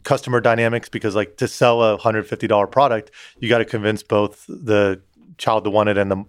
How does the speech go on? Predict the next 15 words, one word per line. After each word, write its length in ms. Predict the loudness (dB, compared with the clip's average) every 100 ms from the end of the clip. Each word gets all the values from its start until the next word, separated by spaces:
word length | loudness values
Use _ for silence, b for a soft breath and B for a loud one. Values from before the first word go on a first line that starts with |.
| -2
parents 360 | 0 0 -2
to 320 | -4 -2 -2
agree 240 | -4 -2 -2
that 160 | -2
it's 200 | -4 -6
valuable. 520 | -2 0 0 -2 -4 -6 B B
So 160 | -2
you're 80 | 0
having, 220 | 0 0
like, 120 | -2 -4
this 120 | -4
dual 180 | -4 -2
prong 260 | 0 0
marketing 380 | 0 -2 -4 -10
challenge. 460 | -2 -2 -2 -6